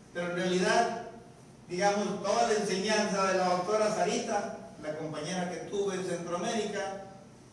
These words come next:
¿sí? Ahí lo apliqué. Más aparte algunos conocimientos,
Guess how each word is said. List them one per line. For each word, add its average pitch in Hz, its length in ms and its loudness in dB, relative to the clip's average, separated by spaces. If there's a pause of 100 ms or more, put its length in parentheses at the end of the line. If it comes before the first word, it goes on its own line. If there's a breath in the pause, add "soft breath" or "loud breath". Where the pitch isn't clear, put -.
(240)
¿sí? 196 400 0 (440)
Ahí 202 200 0
lo 196 140 0
apliqué. - 500 -6 (800)
Más 196 440 2
aparte 180 440 2
algunos 175 460 -2
conocimientos, 170 960 -6